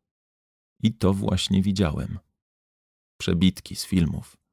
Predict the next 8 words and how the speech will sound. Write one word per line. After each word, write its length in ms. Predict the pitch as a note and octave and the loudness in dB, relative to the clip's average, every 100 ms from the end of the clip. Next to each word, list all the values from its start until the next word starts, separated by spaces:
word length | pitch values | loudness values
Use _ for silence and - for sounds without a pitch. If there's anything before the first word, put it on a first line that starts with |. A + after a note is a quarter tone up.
| _ _ _ _ _ _ - | _ _ _ _ _ _ -4
Z 80 | F2+ | 4
jednej 300 | G2+ G2 F#2 | 6 8 6
strony 380 | - - F#2+ F2+ | 4 2 4 4
te 100 | F#2 | 6
migające 560 | F#2 F2+ F2+ F2+ - | 6 8 6 6 4
lampy, 640 | F2 E2+ D#2 - E2+ E2+ F2+ E2+ _ _ _ _ _ _ | 2 4 2 -2 -2 -2 -2 -8 _ _ _ _ _ _
czyli 320 | - F2+ F2 E2+ | -8 -2 0 2
żyję, 540 | F2+ F#2+ D#2 E2+ E2 | 6 6 6 -2 -6